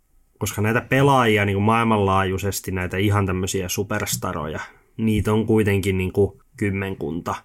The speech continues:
Mut sit jos merkillä on vaikka pari, kolme superstaraa, niin sit ne joutuu käyttämään siihen tosi paljon markkinointia, että kuinka moneen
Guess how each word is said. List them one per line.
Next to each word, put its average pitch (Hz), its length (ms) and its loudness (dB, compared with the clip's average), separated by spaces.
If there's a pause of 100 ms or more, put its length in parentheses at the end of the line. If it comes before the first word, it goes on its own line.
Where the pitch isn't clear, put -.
(100)
Mut - 160 -6
sit 117 200 0
jos 113 220 0
merkillä 113 460 2
on 95 60 0
vaikka 98 200 -2
pari, 107 420 2
kolme 101 500 0 (180)
superstaraa, 104 1080 -2 (140)
niin 104 140 2
sit 104 280 -2 (300)
ne 110 240 0
joutuu 107 300 2
käyttämään 104 400 0
siihen 110 420 4
tosi 110 280 2
paljon 98 280 2
markkinointia, 98 800 0
että - 140 -6
kuinka 113 540 2 (180)
moneen 113 680 2